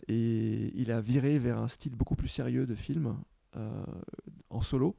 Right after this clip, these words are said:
Et où il écrit et il tourne, et il a inventé, il a inventé un style, je veux dire, il n'y a pas d'autre mot, hein,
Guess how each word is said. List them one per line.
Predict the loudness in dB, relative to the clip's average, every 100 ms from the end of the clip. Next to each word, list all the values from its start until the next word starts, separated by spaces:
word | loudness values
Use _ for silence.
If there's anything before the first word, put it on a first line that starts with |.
| _ _ -20 -20 -20 -20 -20 _ _ -6
Et | -4 0
où | 2
il |
écrit | 0 0 -2 -2
et | -2 -2
il |
tourne, | 2 2 2 -2 -8 _
et | -2 0 0
il | 0 0
a | 0
inventé, | 2 0 2 0 -2 -8 -20 -20 _ -8
il | -4
a |
inventé | 0 0 -2
un | -6
style, | -6 -6 -4 -6 -8
je | -8
veux |
dire, | -6
il | -6
n'y |
a | -6
pas | -4
d'autre | -2 -2
mot, |
hein, | -2